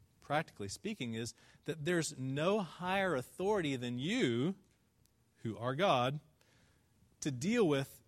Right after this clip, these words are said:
evil when it comes, and no doubt evil does come into your life at some point. Pantheism has no answer for the question of evil.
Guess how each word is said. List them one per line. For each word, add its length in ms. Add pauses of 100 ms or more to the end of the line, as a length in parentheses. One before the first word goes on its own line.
(100)
evil 460
when 120
it 120
comes, 420
and 320 (140)
no 240
doubt 320
evil 260
does 400 (100)
come 460
into 260
your 120
life 280
at 120
some 200
point. 380
Pantheism 800
has 220
no 340
answer 520 (920)
for 120
the 80
question 420
of 100
evil. 460